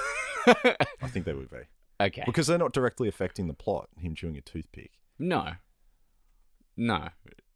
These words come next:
Speaker 1: Unless he uses the toothpick to, like, stab someone in the eye. <laughs> Like a really
Speaker 2: Yeah.
Speaker 1: important character. <laughs>
Speaker 2: When he hands it to the kid in that scene, when he gives the kid the toothpick,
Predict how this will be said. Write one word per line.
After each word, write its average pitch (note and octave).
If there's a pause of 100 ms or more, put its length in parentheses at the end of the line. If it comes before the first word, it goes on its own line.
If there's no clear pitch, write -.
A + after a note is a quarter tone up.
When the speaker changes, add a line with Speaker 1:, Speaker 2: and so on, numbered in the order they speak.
(800)
Speaker 1:
Unless G2+
he F#2
uses F2+
the E2
toothpick -
to, -
like, D#2
stab -
someone E2+
in D#2+
the D2+
eye. E2+
<laughs> - (1080)
Like E2
a E2+
really F#2
Speaker 2:
Yeah. E2+
Speaker 1:
important E2+
character. F#2
<laughs> -
Speaker 2:
When C#3+
he F#3+
hands G#3
it D#3+
to E3
the D3
kid C#3
in A#2+
that E2+
scene, E2+
when D#2+
he E2
gives E2+
the E2+
kid F#2
the G2+
toothpick, G#2